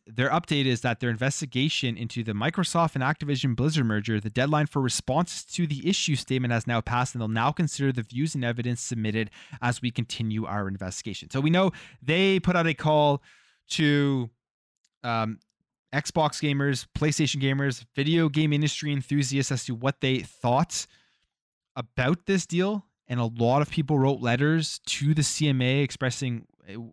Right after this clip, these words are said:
what they wanted, I guess, for this deal, whether they wanted it to go through, whether they thought it was good, whether they thought it was bad for the video game industry. It's all concluded now. They're gonna be looking into this. Now, who knows what's gonna come out of this, but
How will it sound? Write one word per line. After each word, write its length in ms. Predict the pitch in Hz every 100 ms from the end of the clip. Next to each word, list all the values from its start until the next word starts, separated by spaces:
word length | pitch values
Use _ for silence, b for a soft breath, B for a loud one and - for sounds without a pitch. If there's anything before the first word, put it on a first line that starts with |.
| 104 - -
what 180 | 113
they 100 | 120
wanted, 680 | 110 104 104 110 123 131 120
I 60 | 113
guess, 340 | 120 127 -
for 240 | - 117 110
this 180 | 113
deal, 200 | - 117
whether 260 | 110 107 107
they 100 | 107
wanted 460 | 107 98 110 107 104
it 80 |
to 100 | -
go 140 | - 107
through, 340 | - 107 107 B B B -
whether 240 | 113 110
they 100 | 107
thought 180 | 113 110
it 60 | 107
was 160 | 101
good, 260 | - 117 113
whether 220 | 107 104
they 80 | 104
thought 180 | 110 110
it 40 |
was 140 | 101
bad 280 | - 104 113
for 100 | -
the 100 | 101
video 260 | 101 110 113
game 220 | 113 113
industry. 320 | 113 110 117
It's 120 | 107
all 120 | 147 170
concluded 440 | 165 - 139 123
now. 180 | 113 110
They're 140 | 113
gonna 160 | 120 123
be 120 | 131
looking 400 | 113 110 - 110
into 320 | - 98 104 92
this. 240 | - -
Now, 200 | 101 87 B B B B
who 160 | - 135
knows 220 | 135 127
what's 140 | 135
gonna 160 | - 127
come 220 | - 113
out 120 | 110
of 120 | 123 120
this, 180 | 117
but 200 | - 117